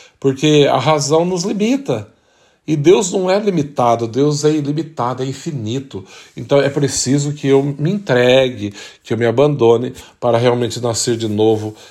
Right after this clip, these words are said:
e, e fazer essa experiência de estar nas mãos do Senhor. Conduza-me, né?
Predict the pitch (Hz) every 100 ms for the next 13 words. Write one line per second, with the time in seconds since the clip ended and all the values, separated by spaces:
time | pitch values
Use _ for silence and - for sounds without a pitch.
0 | _ - 117 117 117 127 123 - - -
1 | 139 156 147 - 147 - 139 143 - 143
2 | - 147 147 127 113 127 127 107 - 110
3 | 90 82 90 _ _ _ _ _ _ 123
4 | 117 117 104 98 90 87 101 110